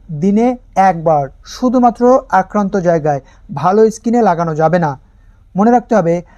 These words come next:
আক্রান্ত জায়গাটি পাঁচ মিনিট পানিতে ভিজিয়ে রাখতে হবে। সর্বাকৃতি ব্রাশ বা তুলা যেটি থাকবে,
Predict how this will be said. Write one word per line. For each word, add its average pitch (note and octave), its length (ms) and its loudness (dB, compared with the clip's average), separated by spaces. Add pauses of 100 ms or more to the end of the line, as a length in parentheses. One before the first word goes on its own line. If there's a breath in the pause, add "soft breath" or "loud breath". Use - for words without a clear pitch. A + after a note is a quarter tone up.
(240 soft breath)
আক্রান্ত A3 420 -2
জায়গাটি A3 560 0 (280 soft breath)
পাঁচ G#3+ 380 0
মিনিট A#3 400 -2
পানিতে F#3+ 320 0
ভিজিয়ে D#3+ 320 0
রাখতে E3 260 -4
হবে। C#3 320 -4 (400 soft breath)
সর্বাকৃতি A3+ 920 2
ব্রাশ F#3+ 720 0
বা F#3 140 0
তুলা A3+ 400 0
যেটি G3 260 -4
থাকবে, F#3 480 0